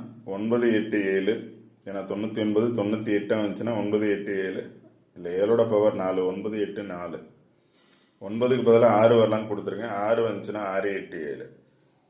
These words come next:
கண்டிப்பா இந்த நம்பர்ஸை பேஸ் பண்ணி தான் ரிசல்ட் பாஸ் ஆகும். டபுள்ஸ் வந்துச்சுன்னா, இந்த மாதிரி வரணும். சிங்கிள்ஸ் வந்துச்சு அப்படின்னா, ஜீரோ வரும், இல்ல ஆறு வரும், இல்ல அஞ்சு வரும்.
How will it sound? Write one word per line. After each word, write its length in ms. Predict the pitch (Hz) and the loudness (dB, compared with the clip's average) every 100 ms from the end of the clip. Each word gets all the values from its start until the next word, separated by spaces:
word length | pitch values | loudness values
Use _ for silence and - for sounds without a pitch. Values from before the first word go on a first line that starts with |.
| - | -16
கண்டிப்பா 320 | 98 107 117 107 92 92 98 | -8 -4 0 0 -2 -4 -2
இந்த 200 | 113 120 117 | 0 4 4
நம்பர்ஸை 460 | 110 117 123 - 117 107 | 4 6 6 6 0 2
பேஸ் 200 | 104 - | 0 -2
பண்ணி 160 | 98 92 110 | -6 -4 -2
தான் 140 | 135 - - - - _ _ _ 104 | -4 -8 -18 -20 -20 _ _ _ -16
ரிசல்ட் 280 | 98 104 104 - | -6 -6 -4 -4
பாஸ் 220 | 87 87 | -4 -4
ஆகும். 200 | 73 - - - _ _ _ _ _ _ _ - 80 | -8 -10 -20 -20 _ _ _ _ _ _ _ -20 -12
டபுள்ஸ் 360 | 90 104 120 120 | -6 -2 0 0
வந்துச்சுன்னா, 360 | 117 107 117 127 110 | 0 0 0 0 0
இந்த 100 | 107 104 | 0 0
மாதிரி 160 | 107 104 | 4 4
வரணும். 320 | 95 101 - - - - _ _ - | 4 0 -6 -8 -18 -20 _ _ -16
சிங்கிள்ஸ் 480 | 120 120 123 135 127 110 | -8 -2 2 2 2 -2
வந்துச்சு 340 | 107 104 117 104 | -2 -2 0 0
அப்படின்னா, 260 | 95 107 135 85 78 | 0 -2 -2 -4 -4
ஜீரோ 320 | 104 117 113 113 98 | 0 2 4 4 4
வரும், 260 | 90 123 - - - - _ - 98 | 2 -2 -6 -14 -20 -20 _ -14 -10
இல்ல 160 | 104 117 143 - - 95 | -4 0 0 -2 -8 -4
ஆறு 220 | 104 113 110 | 2 4 6
வரும், 260 | 95 107 - - - - _ - | 4 2 -4 -12 -20 -20 _ -12
இல்ல 140 | 95 113 87 | -8 -6 -6
அஞ்சு 260 | 92 90 80 | -8 -6 -6
வரும். 200 | 69 | -6